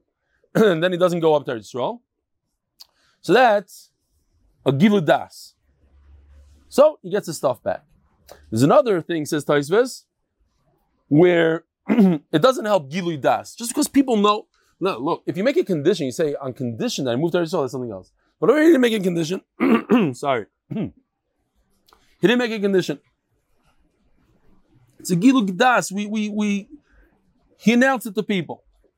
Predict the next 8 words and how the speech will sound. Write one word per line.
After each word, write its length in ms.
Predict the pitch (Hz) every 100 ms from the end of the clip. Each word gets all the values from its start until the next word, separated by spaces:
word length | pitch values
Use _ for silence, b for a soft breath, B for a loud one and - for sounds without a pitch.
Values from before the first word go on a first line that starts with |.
| _ _ -
It 100 | 139
doesn't 240 | 247 269
help, 420 | 240 226 180 156 -
says 200 | 170 165
Taisus, 380 | 175 160 160 -
if 160 | 165
you 140 | 143 160
announce 560 | 202 208 180 180 -